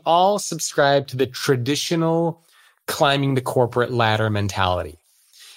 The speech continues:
In other words, we will teach you how to become a leader after you're at the company for ten years, fifteen years, after you've ascended the ranks.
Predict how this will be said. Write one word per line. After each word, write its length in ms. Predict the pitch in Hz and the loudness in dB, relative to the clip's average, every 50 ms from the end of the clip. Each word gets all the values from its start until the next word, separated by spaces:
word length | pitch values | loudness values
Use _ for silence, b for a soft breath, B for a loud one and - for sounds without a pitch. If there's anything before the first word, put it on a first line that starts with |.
| B B | B B
In 60 | 160 | 0
other 140 | 156 165 170 | 2 2 2
words, 220 | 165 160 147 120 | 2 0 0 -2
we 180 | 123 127 165 208 | -4 -2 -2 -2
will 200 | 214 233 269 247 | -2 -2 -4 -6
teach 400 | - - - 202 208 196 - - | -6 -6 -4 -2 -2 -2 -2 -4
you 100 | 156 139 | -4 -2
how 160 | 120 113 143 | 0 2 2
to 80 | 165 175 | 2 2
become 280 | 185 190 - 175 175 | 0 -2 0 0 0
a 60 | 165 151 | 2 2
leader 400 | 131 120 113 110 113 120 117 _ - | 0 0 0 0 -2 -2 -4 _ -2
after 280 | 143 151 151 - - | -2 -2 0 0 0
you're 180 | 175 165 151 147 | 0 2 2 0
at 80 | 139 - | -2 -4
the 80 | - | -6
company 340 | - - 123 113 104 117 110 | -8 -6 -6 -6 -6 -8 -8
for 140 | 104 - 107 | -6 -6 -6
ten 260 | - - - 101 98 | -6 -6 -6 -6 -4
years, 300 | 95 98 92 95 - - | -6 -6 -8 -10 -12 -8
fifteen 420 | - - 131 - - - 107 98 | -4 -4 -4 -4 -4 -6 -6 -6
years, 320 | 98 98 95 - 110 - - B B B B B B B | -6 -10 -12 -16 -18 -20 -20 B B B B B B B
after 320 | 143 143 147 143 - 156 | -2 0 0 0 -2 -2
you've 280 | 151 139 143 143 131 127 | -4 -2 -2 -4 -4 -6
ascended 680 | - - - - - - - 147 135 135 131 127 120 | -8 -8 -8 -8 -4 0 0 2 2 2 0 0 0
the 80 | 127 | -2
ranks. 580 | 113 104 113 98 87 85 - - - - - - | -2 -2 -4 -6 -6 -10 -12 -12 -10 -10 -12 -12